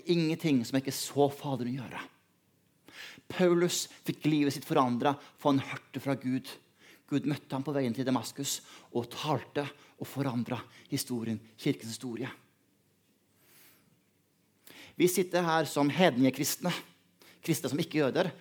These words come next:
og vi som tar som selvfølgelig at Gud er, eh, at vi har en tilgang til Gud. Men det er egentlig fordi at Peter og de første kristne hørte fra Gud og handlet på det, og inkluderte hedningene i den nye religiøse bevegelsen de,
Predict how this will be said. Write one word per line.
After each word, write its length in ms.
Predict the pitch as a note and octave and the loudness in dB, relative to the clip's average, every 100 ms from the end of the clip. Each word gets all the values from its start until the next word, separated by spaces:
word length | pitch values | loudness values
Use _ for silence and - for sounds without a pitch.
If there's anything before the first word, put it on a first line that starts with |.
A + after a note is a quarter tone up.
| - - | -20 -4
og 80 | C#3 | -2
vi 60 | D3+ | 0
som 140 | C#3+ | 0
tar 140 | D3+ C#3+ | 2 2
som 140 | C#3+ | 2
selvfølgelig 600 | C#3 F3 C3 C#3+ C#3 C3 | 2 2 2 2 2 2
at 160 | D3 - | 0 2
Gud 240 | D#3+ D3 C#3+ | 2 4 6
er, 300 | C3+ C3+ C3 | 6 4 4
eh, 360 | C3+ C3+ C3+ - C3+ | 4 4 0 -2 -8
at 140 | C3 | -6
vi 140 | - C#3 | 0 2
har 140 | C3 | 4
en 80 | C3 | 2
tilgang 300 | D3 B2+ B2 | 2 2 2
til 100 | B2+ | 0
Gud. 220 | B2+ E3+ - - _ _ _ _ _ _ _ _ - - _ | -6 -6 -8 -18 _ _ _ _ _ _ _ _ -20 -20 _
Men 100 | C#3+ | 2
det 80 | C#3+ | 4
er 80 | D3+ | 4
egentlig 300 | E3 C#3 C#3 | 0 0 -2
fordi 200 | D3 C3+ | 0 0
at 140 | C3+ - | 0 -2
Peter 560 | - C3+ C3+ - C#3+ C#3 - - | 0 0 0 0 0 0 -16 -8
og 60 | |
de 60 | C3 | -4
første 220 | C#3+ C#3 | -2 -2
kristne 300 | C3 C3+ C3 | -4 -4 -4
hørte 260 | C3 - C#3 | -8 -8 -10
fra 160 | - B2+ - - | -6 -8 -10 -14
Gud 300 | - C3 B2 - _ _ _ _ _ _ _ _ _ _ - - | -6 -6 -6 -18 _ _ _ _ _ _ _ _ _ _ -20 -14
og 80 | - | -2
handlet 340 | D3 A#2+ A#2 | 0 0 -4
på 140 | C3 A2 | -8 -10
det, 80 | - - _ _ _ _ _ _ | -10 -16 _ _ _ _ _ _
og 80 | - | -4
inkluderte 480 | B2 B2+ A#2+ - - | -2 0 -2 -2 -6
hedningene 520 | C#3+ B2 A#2 G#2+ A2 - - | -4 -2 0 0 -2 -6 -14
i 140 | - A#2 | 0 2
den 180 | A#2 A2+ - - | 2 0 -6 0
nye 240 | C3 A2 | 2 4
religiøse 480 | G#2+ A2 A2+ G2+ G#2+ | 0 2 2 2 -8
bevegelsen 640 | G2+ G#2 G#2 F#2+ - G2+ | -2 0 0 -2 -4 -4
de, 160 | G2+ G2+ | -2 -2